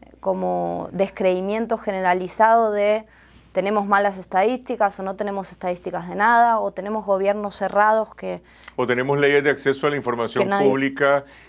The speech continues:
Speaker 2: que no se cumplen rigurosamente, tampoco se sanciona a los funcionarios
Speaker 1: Que no
Speaker 2: que no
Speaker 1: dan
Speaker 2: las
Speaker 1: la información,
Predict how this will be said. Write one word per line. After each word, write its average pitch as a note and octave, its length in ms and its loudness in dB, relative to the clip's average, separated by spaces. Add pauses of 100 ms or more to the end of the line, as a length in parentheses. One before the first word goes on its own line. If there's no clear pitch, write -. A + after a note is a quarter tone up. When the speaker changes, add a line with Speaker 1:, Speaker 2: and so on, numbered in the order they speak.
(140)
Speaker 2:
que A2+ 500 0
no A#2 100 -2
se B2+ 160 -4
cumplen C3+ 480 0
rigurosamente, A#2+ 800 0
tampoco A2 420 -4
se A2+ 120 -4
sanciona C3 640 0
a A2+ 100 0
los A2 140 -2
funcionarios A2+ 760 -2 (220)
Speaker 1:
Que F#3 80 0
no F3+ 120 2
Speaker 2:
que F3+ 60 6
no F3+ 60 6
Speaker 1:
dan F#3 120 6
Speaker 2:
las F#3 100 0
Speaker 1:
la F#3 120 -2
información, E3 360 -2